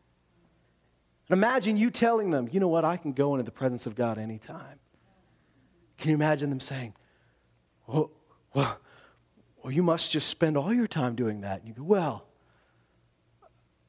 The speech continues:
hockey is on now." "Well, my work's really busy." And, uh, you know, "Well,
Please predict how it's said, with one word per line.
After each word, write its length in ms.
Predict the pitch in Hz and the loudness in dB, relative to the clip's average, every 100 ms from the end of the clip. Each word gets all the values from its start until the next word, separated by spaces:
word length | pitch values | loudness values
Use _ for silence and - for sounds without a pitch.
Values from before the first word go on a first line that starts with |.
| - - - | -20 -16 -8
hockey 420 | - 196 - 170 | -2 0 -2 2
is 120 | 127 104 | 0 0
on 300 | 90 76 - _ - | -6 -12 -18 _ -16
now." 340 | 92 - - _ _ _ _ _ _ _ _ _ _ _ _ 160 160 | -14 -14 -18 _ _ _ _ _ _ _ _ _ _ _ _ -20 2
"Well, 140 | 208 | 2
my 160 | 190 190 | 4 2
work's 360 | 170 214 220 175 | 2 0 0 2
really 220 | 170 160 | 2 4
busy." 460 | 175 202 127 104 | 0 0 -4 -4
And, 160 | 107 110 | -6 -8
uh, 140 | 85 | -10
you 380 | 143 117 151 202 | -10 -10 0 2
know, 200 | 220 156 | 4 4
"Well, 340 | 143 165 147 | 2 2 0